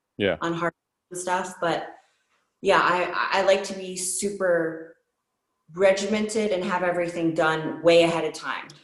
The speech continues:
Speaker 1: So let me ask you, at your level, like, if you're, you do your cardio in the morning and you're training midday, at your level, do you have to practice your choreography? And when I say choreography, I don't necessarily mean just your routine, but, like,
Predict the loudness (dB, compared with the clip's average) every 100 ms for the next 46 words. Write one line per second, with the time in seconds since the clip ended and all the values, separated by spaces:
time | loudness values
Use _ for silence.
0 | _ -4 2 4 4 2 0 2 2 2
1 | 2 4 4 0 -2 -8 _ _ _ _
2 | _ _ _ _ _ _ 2 2 2 -2
3 | 2 4 4 2 -2 0 -4 2 4 4
4 | 2 2 2 2 -2 -2 0 2 2 2
5 | 0 0 -2 -4 _ _ _ _ _ _
6 | _ _ 2 4 0 4 4 4 2 0
7 | -6 -4 -6 -2 0 0 -2 -6 0 2
8 | 2 0 -4 -6 -10 _ _ _ _ _
9 | _ -20 _ _ 2 4 0 -2 -6 -4
10 | 2 4 6 4 2 0 2 2 4 0
11 | 4 6 8 6 4 2 2 0 -4 0
12 | 0 2 0 -2 -2 -4 -4 -4 -4 -4
13 | -2 -2 -2 2 2 2 0 0 -4